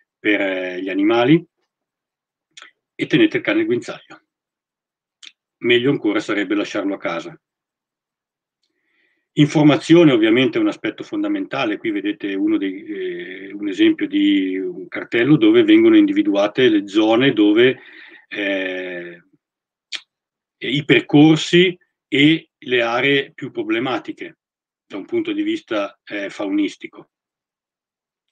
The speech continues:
Nel, ehm, nel nostro piccolo di aree protette dell'Ossola,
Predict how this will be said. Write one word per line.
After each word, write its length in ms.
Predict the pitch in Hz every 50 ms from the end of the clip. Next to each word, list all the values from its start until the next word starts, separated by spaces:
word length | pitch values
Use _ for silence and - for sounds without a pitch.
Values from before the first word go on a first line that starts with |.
| _ _ _ _ _ _ _ _ _
Nel, 300 | - 127 131 135 131 131
ehm, 1200 | 127 123 120 117 113 110 107 110 107 104 101 101 98 98 95 95 95 98 95 95 95 95 95 95 101
nel 140 | 117 127 135
nostro 320 | 147 160 156 - 165 156
piccolo 480 | - 180 165 - - 143 139 147 175 175
di 100 | 127 117
aree 240 | 110 120 123 123
protette 360 | - - 117 - 123 120 - 117
dell'Ossola, 640 | 127 135 131 151 165 175 - - 165 175 170